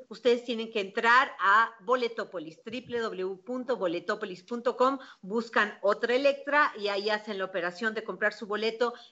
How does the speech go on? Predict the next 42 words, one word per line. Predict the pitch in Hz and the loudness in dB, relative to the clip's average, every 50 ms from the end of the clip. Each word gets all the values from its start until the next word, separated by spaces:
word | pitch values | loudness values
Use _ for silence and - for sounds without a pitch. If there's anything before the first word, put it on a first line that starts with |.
| _ - | _ -6
que | - 254 254 | -6 -4 0
cuesta | 247 226 220 - 226 208 | 0 -2 -2 -2 -6 -8
cien, | - - - 240 233 233 233 233 | -8 -4 0 2 2 2 2 -2
doscientos | 226 196 185 - - 214 208 202 220 196 - | -4 -6 -8 -4 -4 -4 -4 -4 -6 -8 -8
o | 180 170 | -8 -8
trescientos | - 156 170 165 185 190 185 180 185 165 - | -6 -8 -8 -6 -6 -6 -6 -6 -6 -8 -8
pesos | - - 180 180 180 202 - - | -2 0 0 0 0 -6 -12 -6
según | - 175 151 170 175 175 180 165 - - | -6 -6 -4 -4 -4 -4 -6 -6 -6 -6
tus | 180 180 | -6 -4
posibilidades | 180 - 208 208 214 - 190 175 156 160 160 165 175 175 175 202 196 - | 0 2 0 0 2 0 -4 -2 0 2 4 4 4 4 4 2 -2 -2
y | 185 156 | -10 -14
tu | - - 190 | -12 -12 -10
generosidad. | 165 - 180 165 165 160 151 151 147 - 147 139 151 143 143 - - 175 - - - - - | -2 0 0 0 0 -2 -4 -6 -6 -6 -8 -6 -6 -6 -8 -8 -10 -12 -12 -14 -6 2 2
Vamos | 220 226 247 240 | 4 4 4 -2
a | 247 | -2
estar | 226 - 240 226 220 220 - | -2 2 2 2 2 0 -4
tres | 226 220 226 226 226 | -2 0 0 0 -2
lunes | 220 214 214 214 208 190 202 | -6 -6 -6 -6 -6 -6 -2
más | 214 226 254 311 359 - - - - - - _ - | 2 4 4 4 4 2 -6 -20 -20 -20 -20 _ -2
y | 202 208 | 0 2
ahí | 208 214 240 262 | 2 4 2 0
los | 277 330 339 - | -2 -4 -4 -4
esperamos. | 330 - - 262 247 262 277 285 285 277 269 - | -6 -2 0 2 4 4 4 2 2 -2 -4 -2
Tenemos | 294 269 285 311 330 370 359 - 277 - - | -2 -2 -2 0 -2 -2 -4 -4 -12 -12 -6
una | 254 262 285 294 302 294 285 285 | -6 -4 -4 -2 0 0 0 2
página | 285 277 277 - 277 269 | 0 -2 -2 -2 -4 -4
en | 247 247 247 | -4 -4 -4
Facebook | - - 330 302 320 254 226 233 302 302 - | -2 0 0 0 0 0 -6 -8 -10 -8 -8
que | 262 - | -10 -10
se | - 160 | -10 -8
llama | 147 165 165 165 175 170 170 | -6 -6 -4 0 0 2 2
Otra | 170 170 - 202 214 | 0 -2 -4 -6 -4
Electra | 233 254 262 226 220 - - 214 214 214 | 0 0 0 0 0 -4 -4 -2 -2 -2
y | 180 | -2
ahí | 151 156 160 | -4 -6 -8
pueden | - - 165 170 165 | -6 -4 -4 -4 -4
poner | 160 165 151 156 147 - | -6 -10 -10 -10 -12 -12
comentarios, | - 151 151 160 160 - 214 214 226 240 214 220 220 220 | -10 -10 -10 -8 -2 2 4 4 4 4 2 -2 -6 -6
preguntas, | - 175 156 156 156 180 190 196 196 196 185 175 - | -8 -12 -10 -10 -10 -8 -8 -8 -6 -8 -10 -10 -10
lo | 156 147 | -14 -12
que | - 156 151 | -12 -14 -8
quieran. | - 208 226 233 247 262 262 | -2 0 2 2 2 0 0